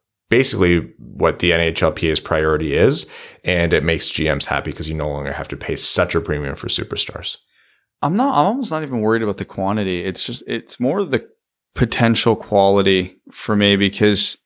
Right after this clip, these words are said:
Speaker 2: the Red Wings farm system's pretty loaded right now, and the only weakness is at center. Like, literally, the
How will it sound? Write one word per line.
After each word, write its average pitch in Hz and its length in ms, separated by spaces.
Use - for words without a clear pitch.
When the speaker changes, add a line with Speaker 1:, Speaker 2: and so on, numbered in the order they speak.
Speaker 2:
the 135 120
Red 220 240
Wings 240 300
farm 131 380
system's 104 480
pretty 151 420
loaded 101 640
right 92 220
now, 90 180
and 92 80
the 104 80
only 160 220
weakness 107 560
is 110 240
at 104 320
center. - 500
Like, 101 160
literally, 117 360
the 101 200